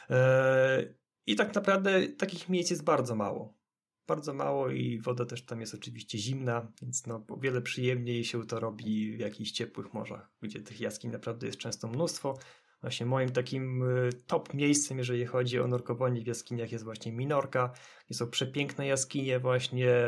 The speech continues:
z bardzo ładnymi formami naciekowymi, bardzo mocno rozbudowanymi. Takie idealne dla freediverów, czyli nie za daleko trzeba płynąć, nie są zbyt długie, nie są zbyt głęboko, więc naprawdę można tam,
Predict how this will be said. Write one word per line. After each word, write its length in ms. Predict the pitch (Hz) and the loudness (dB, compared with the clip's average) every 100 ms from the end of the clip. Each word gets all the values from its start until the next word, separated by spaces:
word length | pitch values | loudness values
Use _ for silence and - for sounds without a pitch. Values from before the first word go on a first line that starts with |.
| 117 117 | 4 2
z 120 | 110 | -2
bardzo 560 | 113 127 123 131 127 - _ _ - | 0 0 2 0 -2 -6 _ _ -10
ładnymi 560 | - 127 123 131 127 | 0 2 2 -2 -2
formami 440 | 127 127 123 123 123 | -2 -2 0 0 0
naciekowymi, 720 | 123 - 123 127 127 127 123 | -2 -4 -4 -4 0 0 2
bardzo 300 | 123 120 120 | 0 0 0
mocno 300 | 123 127 123 | -2 -2 -4
rozbudowanymi. 920 | 123 120 120 123 123 127 127 120 117 117 - - - - | -4 -2 -2 0 0 2 2 2 0 -4 -12 -16 -18 -2
Takie 220 | 123 139 | 0 0
idealne 480 | 147 143 139 143 143 | 0 2 4 2 2
dla 100 | 139 | 2
freediverów, 840 | 151 135 135 127 131 127 123 - | 2 2 4 6 6 6 4 0
czyli 340 | - 127 120 | -4 0 0
nie 140 | 120 143 | 0 2
za 120 | 143 | 2
daleko 720 | 123 127 127 127 127 123 120 | 4 6 4 4 4 4 2
trzeba 240 | 120 123 120 | 0 0 0
płynąć, 400 | - 123 120 120 | 0 0 0 -2
nie 80 | 127 | -4
są 120 | 127 | -6
zbyt 240 | 117 120 | -4 -4
długie, 320 | 113 127 123 120 | -2 0 0 0
nie 100 | 127 | 0
są 100 | 123 | 0
zbyt 200 | 120 117 | -2 2
głęboko, 640 | 123 117 123 123 120 117 - - - - - | 2 4 4 4 2 2 -6 -20 -20 -12 -6
więc 140 | 117 | -4
naprawdę 380 | 127 139 127 127 | 0 2 4 4
można 300 | 123 120 123 | 2 2 0
tam, 320 | 123 120 117 | 2 0 0